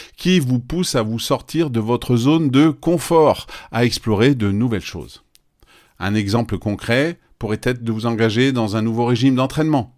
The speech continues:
ou de vous inscrire à une compétition qui représente un défi pour vous. Dans le monde du travail, vous pouvez par exemple essayer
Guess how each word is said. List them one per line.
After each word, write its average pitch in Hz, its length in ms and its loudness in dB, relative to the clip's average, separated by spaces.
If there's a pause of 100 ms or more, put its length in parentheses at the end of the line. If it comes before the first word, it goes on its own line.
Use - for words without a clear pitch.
ou 107 100 -4
de 98 100 -4
vous 92 260 -4
inscrire 120 320 -2
à 101 40 -2
une 95 120 -4
compétition 123 960 -2 (380)
qui - 140 -6
représente 98 680 -2
un 101 140 -4
défi 107 380 -4
pour 143 260 0
vous. 127 220 -2 (580)
Dans 113 240 2
le 110 80 4
monde 117 240 2
du 98 140 -6
travail, 104 580 -2
vous 113 240 -6
pouvez 110 320 -4
par 101 180 -2
exemple 110 360 -2
essayer 113 420 0